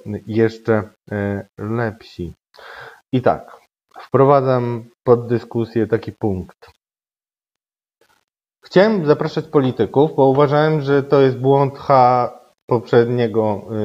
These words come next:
y, medium, w którym się spotykaliśmy, że ich w ogóle nie zapraszamy. Rzeczywiście nie jest chyba, przynajmniej, y, patrząc na wasz odbiór, y, dobrym pomysłem zapraszania tylko polityków do programu.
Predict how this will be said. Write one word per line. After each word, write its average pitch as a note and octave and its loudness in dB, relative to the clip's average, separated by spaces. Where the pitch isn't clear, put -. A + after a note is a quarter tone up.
y, - -12
medium, A2 -4
w - -20
którym G#2+ -2
się G#2 -12
spotykaliśmy, G2+ -6
że C3+ 4
ich D3 0
w D3 2
ogóle B2 4
nie G#2 -8
zapraszamy. F#2+ -8
Rzeczywiście G#3+ 2
nie F#3+ 6
jest E3+ 2
chyba, B2+ 2
przynajmniej, B2+ -2
y, - -4
patrząc C3 -4
na A#2 -2
wasz A#2+ 0
odbiór, A2+ 0
y, - -6
dobrym A#2+ 0
pomysłem A2 -2
zapraszania G#2+ -4
tylko G#2 -4
polityków F#2+ -6
do F#2+ -10
programu. F2+ -8